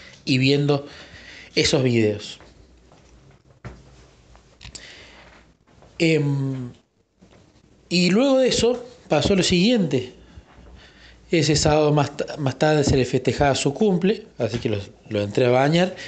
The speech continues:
Y cuando lo saco de bañar estábamos hablando. Y le digo, "Nico, ahora que estás viendo Superlibro y ves que esas cosas te gustan,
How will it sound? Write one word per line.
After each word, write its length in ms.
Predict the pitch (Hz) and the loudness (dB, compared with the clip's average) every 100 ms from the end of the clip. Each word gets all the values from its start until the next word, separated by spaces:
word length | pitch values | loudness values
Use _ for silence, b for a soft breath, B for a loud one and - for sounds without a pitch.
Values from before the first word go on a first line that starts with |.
| B B B B - | B B B B -2
Y 80 | |
cuando 220 | 220 214 208 | 0 2 2
lo 60 | |
saco 280 | 202 233 233 | 0 0 2
de 100 | 214 | 2
bañar 360 | 202 202 208 208 | 2 2 2 2
estábamos 460 | 190 190 190 175 | 2 2 2 4
hablando. 600 | 175 180 190 180 180 190 - - - - - - - - - - - - - - B B B B B B B B B B B B | 4 4 2 2 2 0 -6 -20 -20 -20 -20 -20 -20 -20 -20 -20 -20 -20 -20 -20 B B B B B B B B B B B B
Y 100 | 208 | 0
le 160 | 185 196 | 2 4
digo, 600 | 208 214 196 185 175 180 | 4 4 4 4 4 2
"Nico, 420 | 208 277 269 214 | 2 0 2 2
ahora 280 | 214 294 254 | 2 2 2
que 100 | 196 | 0
estás 180 | 170 185 | 2 2
viendo 180 | 196 180 | 2 2
Superlibro 840 | 131 147 143 170 202 202 202 180 | 0 0 2 4 4 4 4 2
y 60 | 156 | 2
ves 160 | 165 | 2
que 140 | 170 165 | 0 0
esas 280 | 127 - 156 | 0 -2 -2
cosas 300 | 156 135 - | -2 -4 -2
te 100 | 135 | 0
gustan, 640 | 156 190 185 - 165 165 | 2 2 2 0 -2 -2